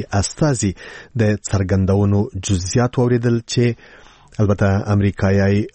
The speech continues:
لوری د تشدد د کمولو پر اړتیا ټینګار کوي او له طالبانو غواړي چې ثابته کړي چې دوی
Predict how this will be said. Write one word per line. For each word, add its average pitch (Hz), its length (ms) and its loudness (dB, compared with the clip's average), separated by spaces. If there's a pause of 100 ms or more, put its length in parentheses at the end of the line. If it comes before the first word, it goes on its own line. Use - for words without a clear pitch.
(140)
لوری 107 500 2
د 95 320 -6
تشدد 104 680 -2 (440)
د 101 200 2 (140)
کمولو 107 480 2
پر 101 160 -2
اړتیا 98 480 -2 (140)
ټینګار 113 420 0
کوي 120 260 2
او 110 80 0
له 95 220 -2
طالبانو 98 400 0
غواړي 110 200 2
چې - 440 -2
ثابته 143 340 0
کړي 120 200 0
چې - 140 -2 (140)
دوی 101 120 4